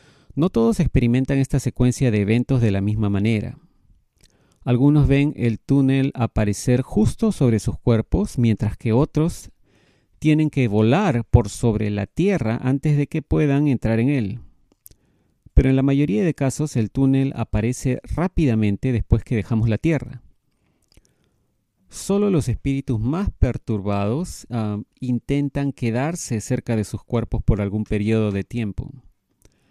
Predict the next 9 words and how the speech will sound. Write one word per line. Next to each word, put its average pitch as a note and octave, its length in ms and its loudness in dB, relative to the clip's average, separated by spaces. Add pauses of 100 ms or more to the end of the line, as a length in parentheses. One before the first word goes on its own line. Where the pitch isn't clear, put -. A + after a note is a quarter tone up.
(380)
Las A#2+ 220 -2
almas D#3 240 2
más D3+ 180 0
jóvenes, C#3+ 600 -2
usualmente A2+ 560 -4
con F#2+ 320 -4
menos G#2+ 320 0
vidas A2 320 0
pasadas, G#2 880 -8